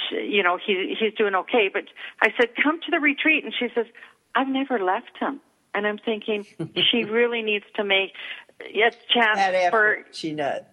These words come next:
Speaker 1: that
Speaker 2: Yeah.
Speaker 1: effort to get somebody, get her sons
Speaker 2: Right.
Speaker 1: to watch him, whatever. But
Speaker 2: Well,
Speaker 1: just
Speaker 2: Janet,
Speaker 1: to, to
Speaker 2: I'm
Speaker 1: come
Speaker 2: gonna
Speaker 1: out
Speaker 2: have
Speaker 1: and look
Speaker 2: to
Speaker 1: after
Speaker 2: cut you
Speaker 1: herself.
Speaker 2: off, my dear,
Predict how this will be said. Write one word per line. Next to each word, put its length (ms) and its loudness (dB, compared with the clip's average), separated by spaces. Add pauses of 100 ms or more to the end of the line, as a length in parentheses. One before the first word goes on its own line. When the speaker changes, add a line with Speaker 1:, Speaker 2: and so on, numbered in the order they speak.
(140)
Speaker 1:
that 320 0
Speaker 2:
Yeah. 160 4
Speaker 1:
effort 220 0
to 80 -12
get 220 2
somebody, 280 -2
get 200 0
her 140 0 (100)
sons 220 0
Speaker 2:
Right. 100 -10
Speaker 1:
to 60 -6
watch 300 0
him, 100 -10
whatever. 360 0 (400)
But 80 4
Speaker 2:
Well, 100 0
Speaker 1:
just 140 0
Speaker 2:
Janet, 600 0
Speaker 1:
to, 120 0
to 60 2
Speaker 2:
I'm 80 2
Speaker 1:
come 120 4
Speaker 2:
gonna 120 2
Speaker 1:
out 120 2
Speaker 2:
have 40 -2
Speaker 1:
and 80 0
look 80 -2
Speaker 2:
to 80 -2
Speaker 1:
after 300 0
Speaker 2:
cut 120 -6
you 80 -6
Speaker 1:
herself. 160 0
Speaker 2:
off, 140 -10
my 180 -2
dear, 540 -2